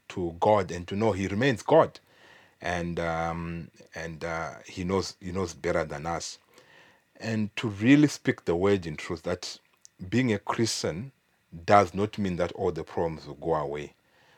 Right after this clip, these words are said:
But it does mean that at the end, and God is building a story about his own glory, and we're just part of that. And, um,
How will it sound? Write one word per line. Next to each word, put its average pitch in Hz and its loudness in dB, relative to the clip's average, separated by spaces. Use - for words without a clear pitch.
But 90 -2
it 85 -12
does 95 6
mean 85 -6
that 82 -4
at 98 -6
the 82 -6
end, 76 -8
and 82 -10
God 95 2
is 80 -12
building 82 -4
a 69 -8
story 87 -4
about 76 -8
his 80 -10
own 80 -8
glory, 73 -10
and 78 -12
we're 76 -10
just 80 -8
part 78 -4
of 78 -12
that. 67 -12
And, 78 -8
um, 78 -8